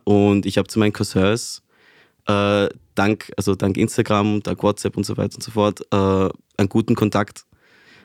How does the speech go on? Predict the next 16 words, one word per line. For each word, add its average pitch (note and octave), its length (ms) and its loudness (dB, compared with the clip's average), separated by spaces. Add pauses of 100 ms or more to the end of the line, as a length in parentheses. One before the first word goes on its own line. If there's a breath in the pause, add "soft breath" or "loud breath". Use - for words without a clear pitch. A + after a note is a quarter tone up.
(140 soft breath)
Und F#2+ 460 4
das G2 140 0
ist G2+ 160 -4
halt F#2+ 300 -2 (340)
super G2+ 480 2 (880 soft breath)
aber F#2+ 400 4 (180)
ja, G2+ 140 0
es - 360 -6 (760 soft breath)
ist A2+ 140 2
wahrscheinlich G#2 640 0 (320)
besser G#2+ 300 4
für G#2 180 4
unsere G2+ 380 0
Zeit, F#2+ 480 0 (340)
wenn's F#2+ 340 0
das, - 380 -6